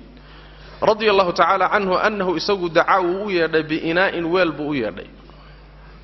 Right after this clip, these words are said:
"Weel biyo ku jiraan hala ii keena," buu yidhi. Fa afraga, markaasuu shubay. "Calaa kaffayhi," labadiisa gacmood buu ku shubay, labadiisa sacab ayuu ku shubay, "thalaatha marraatin," saddex goor.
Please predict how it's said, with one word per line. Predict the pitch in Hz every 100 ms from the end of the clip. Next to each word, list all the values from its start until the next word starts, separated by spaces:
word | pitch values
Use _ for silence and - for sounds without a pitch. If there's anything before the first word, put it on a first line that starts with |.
| -
"Weel | 151 165
biyo | 143 139
ku | 139
jiraan | 151 139 123
hala | 123 135
ii | 139
keena," | 113 113
buu | 101
yidhi. | - - - - - -
Fa | 110 135
afraga, | - 147 170 151
markaasuu | 139 135 143 - 147
shubay. | - 107 101 - - - - - - - - - - -
"Calaa | 147 156
kaffayhi," | 147 147 139 - 175 160 107 98 - - - - - -
labadiisa | 131 156 175 160 143 143
gacmood | 139 135 - 156 165 143
buu | 139
ku | 127 180
shubay, | - 117 101
labadiisa | 131 165 156 -
sacab | 127 143 - - - - -
ayuu | 143 170 160
ku | 175
shubay, | 170 151 139
"thalaatha | - 151 165 147
marraatin," | 139 135 151 165 147
saddex | 131 185 151 123
goor. | 113